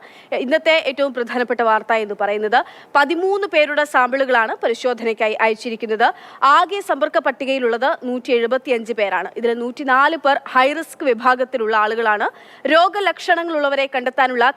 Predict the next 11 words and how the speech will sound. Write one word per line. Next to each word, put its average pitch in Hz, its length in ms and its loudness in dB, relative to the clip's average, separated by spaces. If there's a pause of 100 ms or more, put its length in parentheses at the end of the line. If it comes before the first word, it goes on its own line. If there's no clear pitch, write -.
കണ്ടെയ്ൻമെന്റ് 269 400 -2
സോണിലെ 247 480 0 (380)
ഫീവർ 320 300 2
സർവേ 240 460 0
ഇന്ന് 247 420 0
നടക്കുകയും 233 580 -2
ചെയ്യും. 254 220 -2
അരുൺ 294 240 2
അമൃതനാഥുണ്ട് 233 680 0
വിവരങ്ങൾ 220 360 -4
നൽകാനായിട്ട്. 208 600 -2